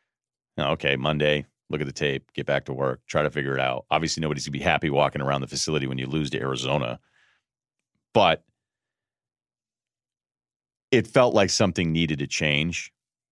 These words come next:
And if you're supposed to do some ceremonious thing and leave the guy through the rest of the year when you don't wanna be around him,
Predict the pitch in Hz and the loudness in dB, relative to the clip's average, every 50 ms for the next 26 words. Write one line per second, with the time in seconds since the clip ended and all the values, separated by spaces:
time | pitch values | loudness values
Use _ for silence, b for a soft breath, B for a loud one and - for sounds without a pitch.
0 | _ _ _ _ _ _ _ 82 82 80 78 76 76 73 73 71 65 - - _ | _ _ _ _ _ _ _ 0 2 2 2 2 0 0 -2 -6 -8 -8 -12 _
1 | _ _ _ _ _ _ _ _ _ _ _ _ _ _ _ _ _ _ _ _ | _ _ _ _ _ _ _ _ _ _ _ _ _ _ _ _ _ _ _ _
2 | - 90 - 95 90 - - 98 - 104 101 - - 90 87 - - 85 78 - | -4 -4 -2 0 -2 -2 -2 0 0 2 0 2 0 -2 -2 0 -2 -4 -4 -2
3 | - 98 90 82 80 78 82 82 82 82 78 73 - - - 87 82 82 82 76 | 0 0 2 2 2 2 2 2 2 2 0 0 -2 -2 0 2 2 2 0 0
4 | 71 71 78 80 73 76 76 78 71 73 71 - - 80 73 71 69 71 71 - | -2 -2 -2 -2 -2 0 0 2 2 2 2 0 -4 -6 -4 -2 -2 -2 -2 -2
5 | - 71 67 71 80 76 69 65 67 65 67 73 71 76 65 69 73 67 62 69 | -4 -4 -2 0 0 0 0 -2 -6 -6 -6 -4 -4 -2 -2 -4 -4 -4 -4 -4
6 | 69 65 64 73 80 85 82 76 67 67 69 67 - | -4 -2 0 2 2 2 2 0 -2 -2 -4 -8 -10